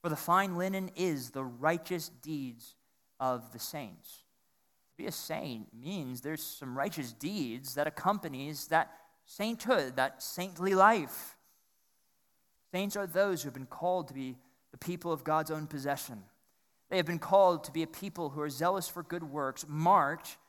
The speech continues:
by inward and outward righteousness. So to be a saint means to be set apart. It means to be cleansed. Thirdly, it means to be united to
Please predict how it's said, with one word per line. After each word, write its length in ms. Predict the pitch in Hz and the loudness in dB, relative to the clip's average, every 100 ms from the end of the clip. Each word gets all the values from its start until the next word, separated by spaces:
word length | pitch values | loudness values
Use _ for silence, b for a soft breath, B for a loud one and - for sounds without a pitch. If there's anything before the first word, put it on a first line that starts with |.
| b b | b b
by 180 | 143 151 - - | 2 2 0 -8
inward 500 | 220 208 208 196 170 | -6 -2 -2 -2 -4
and 140 | 147 147 147 | -10 -8 -2
outward 520 | 170 - 165 156 135 _ _ _ | -2 -2 -4 -4 -8 _ _ _
righteousness. 960 | 127 147 147 151 - 123 104 - - - _ _ _ _ _ _ _ _ _ _ - | 0 0 0 -8 -10 -10 -12 -14 -16 -20 _ _ _ _ _ _ _ _ _ _ -12
So 60 | |
to 60 | 123 | -4
be 100 | 190 | -2
a 40 | |
saint 360 | - 170 196 165 | 0 -2 -2 -2
means 240 | 160 160 | -4 -4
to 60 | 131 | -6
be 80 | 143 | -4
set 200 | - 156 | -2 -2
apart. 500 | - 156 185 220 - | 2 4 4 4 -6
It 100 | 139 | -8
means 260 | 160 180 | -6 -6
to 60 | 139 | -8
be 100 | 117 | -12
cleansed. 640 | - - 185 202 202 185 - b b b b _ | -6 0 0 0 -6 -8 -12 b b b b _
Thirdly, 560 | 175 202 190 196 196 175 - - | 4 4 4 2 0 -2 -12 -10
it 180 | 156 156 | -8 -4
means 840 | 165 220 165 131 151 185 - - _ _ _ _ _ _ _ | -2 -2 -2 -4 -8 -10 -12 -20 _ _ _ _ _ _ _
to 60 | 160 | -10
be 60 | |
united 920 | 151 139 135 139 165 208 202 180 - | -6 -4 -4 -4 -2 0 -2 -4 -10
to 80 | - | -18